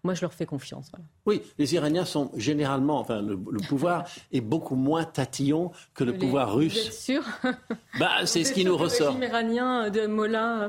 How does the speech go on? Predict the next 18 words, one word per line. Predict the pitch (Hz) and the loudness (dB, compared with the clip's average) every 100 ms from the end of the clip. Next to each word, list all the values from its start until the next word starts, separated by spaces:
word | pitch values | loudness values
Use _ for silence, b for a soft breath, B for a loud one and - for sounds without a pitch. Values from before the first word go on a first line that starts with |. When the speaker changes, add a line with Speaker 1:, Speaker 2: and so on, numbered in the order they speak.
| - - | -4 0
Speaker 2:
Non, | 240 | 2
non, | 233 151 - | 2 0 0
le | 117 | 0
régime, | 143 147 175 160 127 | 2 2 2 2 2
euh, | 123 120 120 | 2 2 2
c'est | 113 127 120 | 0 -2 0
une | 156 | 0
chose, | 165 208 160 - | 2 2 2 0
mais, | 123 127 127 | -2 -2 -2
euh, | 139 139 | -4 -2
quand | 151 151 | -2 -2
il | 139 | 0
s'agit | 151 143 151 | 0 0 0
de | 131 | 2
l'A | 131 131 | 2 2
I | 120 | 2
E | 117 | 2
A, | 139 190 | 2 0